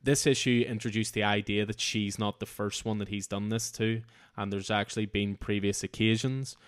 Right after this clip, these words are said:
where, um, he's extorted money out of people. So it's all about her trying to get chatting to other victims, and, and it even goes into some interesting ideas, like the, the cuckolded husband is obviously angry, he's been cheated on,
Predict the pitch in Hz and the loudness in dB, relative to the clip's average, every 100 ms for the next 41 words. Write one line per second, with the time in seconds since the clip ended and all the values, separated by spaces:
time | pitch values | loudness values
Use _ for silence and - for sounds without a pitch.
0 | - _ 104 104 101 101 101 - 104 98 | -20 _ 0 2 4 2 0 -4 -6 -4
1 | 101 92 104 98 92 - - 104 101 98 | -4 -4 -4 -4 -8 -6 -2 0 -2 -4
2 | 98 104 110 110 - 117 113 117 - 113 | -2 2 2 2 0 -4 0 -2 0 0
3 | - 131 127 117 107 110 107 - 110 104 | 4 4 6 4 4 0 0 -2 -2 -2
4 | 107 - 104 - - - - - 107 - | -2 -4 -4 -6 -10 -12 -14 -4 -2 0
5 | 117 110 107 104 104 101 98 127 - 135 | 4 4 2 -2 -2 -4 0 0 2 0
6 | 127 127 113 113 107 104 - _ - - | 2 0 0 0 0 -4 -8 _ -20 -14
7 | - 151 160 185 175 151 127 120 117 113 | -2 4 4 4 4 4 4 2 0 0
8 | 107 107 113 107 104 98 101 101 104 110 | 0 0 -2 -2 -2 0 0 0 0 0
9 | 113 107 - 104 104 107 - 120 117 110 | 0 -2 -2 -2 -2 -4 -6 -2 2 2
10 | 101 104 101 - 104 104 98 101 101 101 | 0 -2 -2 -2 -2 -2 -2 -2 -4 -4
11 | - 107 110 110 110 104 98 101 - 117 | -6 -4 0 0 0 -2 -6 -8 -4 0
12 | 117 117 113 113 | 2 4 2 0